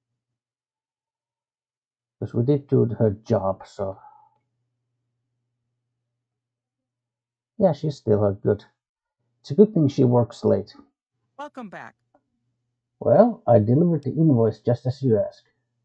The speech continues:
Speaker 2: Well, you've proven yourself reliable so far. Would you be interested in more important jobs?
Speaker 1: Well, what else do you have?
Speaker 2: As much as I like to handle matters personally, I can't be everywhere at once.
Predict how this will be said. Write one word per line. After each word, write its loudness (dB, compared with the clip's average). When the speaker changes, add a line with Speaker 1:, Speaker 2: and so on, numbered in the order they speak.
Speaker 2:
Well, -16
you've -20
proven -18
yourself -20
reliable -20
so -20
far. -20
Would -16
you -16
be -16
interested -18
in -18
more -16
important -18
jobs? -20
Speaker 1:
Well, -2
what -2
else 0
do -10
you -2
have? 0
Speaker 2:
As -18
much -16
as -20
I -18
like -20
to -20
handle -20
matters -20
personally, -20
I -18
can't -20
be -20
everywhere -20
at -20
once. -20